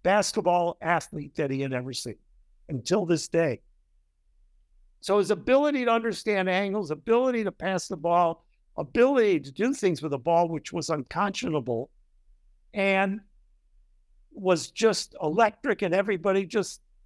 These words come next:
loved watching him come. You know, I, I, I've told you how many times we were on that winning streak against the Lakers, and we had a deluge of rain, and we had to bring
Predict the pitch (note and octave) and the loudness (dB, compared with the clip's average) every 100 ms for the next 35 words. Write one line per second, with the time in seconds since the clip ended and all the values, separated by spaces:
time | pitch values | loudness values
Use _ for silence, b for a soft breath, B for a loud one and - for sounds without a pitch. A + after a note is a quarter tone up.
0 | _ _ _ _ _ _ F#3 F3+ G3+ B3 | _ _ _ _ _ _ -2 4 4 2
1 | A3 F#3+ G3 - B3 G3 F#3 A3 F#3+ _ | 0 2 2 0 -6 -4 0 0 0 _
2 | _ _ - B3 F#3 F3 F3 F#3 _ - | _ _ -6 0 4 4 2 -2 _ -6
3 | F3 D#3+ _ _ - E3 D#3 F3+ G#3+ F#3+ | -6 -6 _ _ -6 -6 -4 2 4 4
4 | F3+ F3 E3+ E3 D#3 F3+ F3+ E3+ D3 - | 4 2 2 -2 0 2 2 0 -6 -12
5 | _ _ _ _ F3+ F#3 F#3+ F#3 E3+ D#3 | _ _ _ _ -2 2 4 4 2 0
6 | G3 F#3+ D#3+ - F3+ D#3 D#3 D#3+ D3+ - | 0 0 -4 -2 -2 -2 -4 -2 -4 -6
7 | - F3 D#3 F#3 F#3 D3 C#3+ - - _ | -6 -2 2 2 0 -4 -4 -10 -18 _
8 | _ _ E3 F3+ E3 F3 D3+ B2 - G3 | _ _ -6 0 2 2 0 -6 2 4
9 | A3 F#3 F3+ D#3+ D3 C#3+ D#3 F#3+ F3+ E3 | 6 2 0 0 -2 -4 0 2 2 0
10 | E3 E3+ - - D3 F#3+ F3+ E3+ C#3+ F3+ | -2 -4 -8 -10 -6 0 0 0 0 0
11 | F#3+ F#3+ | 0 -2